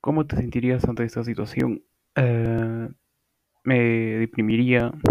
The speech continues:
porque dejé los estudios por ella. Me sentiría mal conmigo mismo. ¿Piensas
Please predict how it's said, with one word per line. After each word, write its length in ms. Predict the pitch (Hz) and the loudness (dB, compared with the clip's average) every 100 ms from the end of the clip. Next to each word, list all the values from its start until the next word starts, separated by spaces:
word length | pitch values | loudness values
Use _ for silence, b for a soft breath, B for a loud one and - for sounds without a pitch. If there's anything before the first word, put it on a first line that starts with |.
| - - - | 4 2 0
porque 880 | - 110 104 - - 113 110 107 107 117 | 0 0 0 -6 -4 -2 -2 -4 -6 -6
dejé 280 | - - | -4 2
los 160 | 117 117 | 2 2
estudios 540 | 107 - 127 117 110 | -4 2 4 4 2
por 220 | - 135 113 | -4 0 0
ella. 260 | 107 131 _ B B B B B B B B _ _ _ _ _ _ - | 0 -4 _ B B B B B B B B _ _ _ _ _ _ 0
Me 420 | 123 113 113 107 | 4 6 4 2
sentiría 340 | 117 113 110 | 2 4 4
mal 400 | 107 107 107 - - _ _ _ | 2 0 -2 -4 -10 _ _ _
conmigo 380 | - 123 131 127 | -6 0 2 2
mismo. 440 | 113 107 - - _ _ _ _ _ _ _ _ _ _ _ _ _ _ _ - _ _ _ _ _ _ b b b _ - | 2 0 0 -2 _ _ _ _ _ _ _ _ _ _ _ _ _ _ _ -20 _ _ _ _ _ _ b b b _ -6
¿Piensas 320 | 131 135 | -4 -2